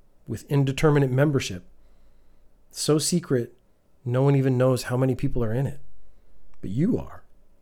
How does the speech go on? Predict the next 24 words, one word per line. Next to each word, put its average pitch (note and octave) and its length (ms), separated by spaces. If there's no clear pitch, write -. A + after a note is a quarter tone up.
And A#2+ 80
thanks F3+ 200
for F#3+ 120
coming E3 280
out. G#2 200
Side D#3 320
note, G#2 280
I C3+ 40
mixed C3+ 320
onion D3+ 300
and A2+ 160
feline, G#2+ 600
but - 120
ended C3 200
up C3 160
with G#2+ 180
felons, D#3 840
so - 140
I B2 120
added B2+ 260
in B2+ 80
an A2+ 100
I, B2 300
so G2+ 380